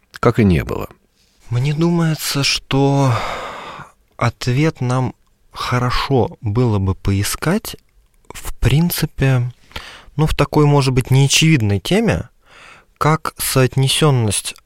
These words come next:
Speaker 2: нашей антропологии, нашего учения о человеке, с нашей триадологией, с нашим учением о Боге.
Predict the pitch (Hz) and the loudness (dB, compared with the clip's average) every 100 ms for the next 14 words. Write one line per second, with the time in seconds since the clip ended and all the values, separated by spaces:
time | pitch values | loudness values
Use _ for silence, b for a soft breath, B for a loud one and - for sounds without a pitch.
0 | _ _ _ _ _ 120 131 - 113 101 | _ _ _ _ _ 0 0 0 -2 -2
1 | - - 113 - 127 151 214 247 104 101 | -6 -6 -6 -4 0 2 2 2 -2 -2
2 | - 113 110 - 104 - - - - - | -2 -4 -2 -2 -2 -2 -4 -4 -6 -8
3 | - - - B B B B B B - | -14 -18 -20 B B B B B B -6
4 | - - 165 160 - 147 - 131 - - | -2 2 4 2 2 0 2 -2 0 2
5 | 127 123 120 127 131 104 98 - 110 - | 4 4 2 2 2 0 -4 -4 -4 -2
6 | 110 110 120 113 110 110 110 98 - - | -4 -2 -2 0 0 0 0 -2 -4 -10